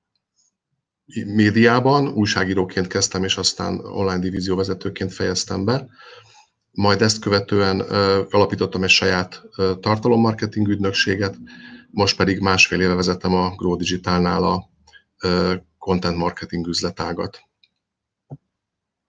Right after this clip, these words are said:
Pár szóban a Grow-t is bemutatnám azoknak, akik esetleg nem ismerik. Öm, a Grow, ö, egy eredményfókuszú full service, ö, digitális marketing ügynökség.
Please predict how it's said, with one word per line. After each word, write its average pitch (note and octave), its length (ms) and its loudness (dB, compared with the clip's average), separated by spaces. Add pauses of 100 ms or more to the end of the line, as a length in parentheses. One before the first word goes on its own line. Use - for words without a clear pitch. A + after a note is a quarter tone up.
(720)
Pár C#3 200 4
szóban G#2+ 320 6
a G2+ 360 6
Grow-t G#2+ 280 6
is F#2+ 80 0
bemutatnám F#2+ 580 0
azoknak, F#2 400 -2
akik - 180 -14
esetleg F#2 380 -4
nem G2+ 160 0
ismerik. C3+ 540 0 (840)
Öm, G#2 600 0 (460)
a G#2+ 200 2
Grow, A2 480 4
ö, G#2 420 2 (240)
egy G#2 140 -6
eredményfókuszú G2+ 840 0
full F#2+ 240 -8
service, F#2 580 -2
ö, F#2+ 180 -2
digitális F#2+ 540 -6
marketing F#2+ 480 -4
ügynökség. A2 680 0